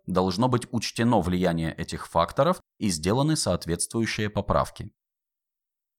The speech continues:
Итак, выше я попытался максимально тщательно разъяснить, как устроен важнейший определяющий критерий, при помощи которого в моей предлагаемой системе знаний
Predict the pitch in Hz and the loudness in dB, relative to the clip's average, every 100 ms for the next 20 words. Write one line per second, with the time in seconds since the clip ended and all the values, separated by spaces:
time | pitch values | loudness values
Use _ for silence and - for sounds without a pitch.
0 | _ _ _ _ _ _ _ _ _ _ | _ _ _ _ _ _ _ _ _ _
1 | _ 104 - 196 208 - 95 113 - 151 | _ -2 4 4 4 -4 -2 0 2 2
2 | 135 123 135 123 131 123 117 113 113 - | 2 0 0 2 2 2 0 0 0 0
3 | 120 127 120 117 - 151 127 - 90 85 | 2 2 0 -2 0 2 4 2 0 2
4 | 87 85 90 - 127 175 - 135 135 - | 0 -2 -2 0 0 0 0 2 2 0
5 | 117 - 113 123 117 98 101 104 127 123 | -6 -2 2 2 2 2 2 2 0 0
6 | 120 101 98 - 95 98 104 95 - 85 | -2 -2 -2 -2 0 2 4 2 0 -4
7 | 95 90 135 175 117 76 _ - 90 - | -2 -2 0 0 0 -4 _ -4 -2 2
8 | 196 175 - 120 113 139 135 113 101 104 | 4 2 0 -2 0 0 2 2 4 2
9 | 120 120 110 101 101 101 113 104 98 90 | 2 -2 -2 0 2 4 4 4 2 0
10 | 92 - 98 92 85 110 170 92 | -6 -4 -2 0 0 0 2 0